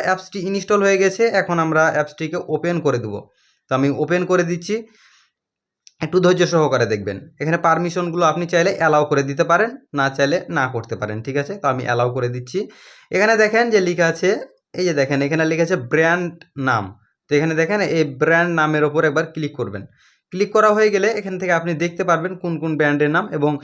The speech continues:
এখানে আপনি যে ওষুধটা ন-, মানে দাম জানতে চাইছেন সেই ওষুধটা লিখে সার্চ করে দিবেন।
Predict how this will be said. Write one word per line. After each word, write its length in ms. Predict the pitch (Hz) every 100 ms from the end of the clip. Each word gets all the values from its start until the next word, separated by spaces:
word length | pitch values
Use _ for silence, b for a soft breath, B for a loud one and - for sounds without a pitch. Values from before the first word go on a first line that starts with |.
| B B B
এখানে 180 | 180 208 196
আপনি 120 | 196 165
যে 80 | 202 196
ওষুধটা 360 | 208 214 175 202
ন-, 240 | 170 165 165 _ -
মানে 180 | 143 147 143 139 B B 120 131
দাম 180 | 170 202 170 - 127 - - 131 147
জানতে 260 | 180 196 208
চাইছেন 240 | 196 220 220
সেই 120 | 190 175
ওষুধটা 320 | 165 170 165 151
লিখে 160 | 151 196 196
সার্চ 180 | 147 -
করে 120 | 117 107
দিবেন। 160 | 107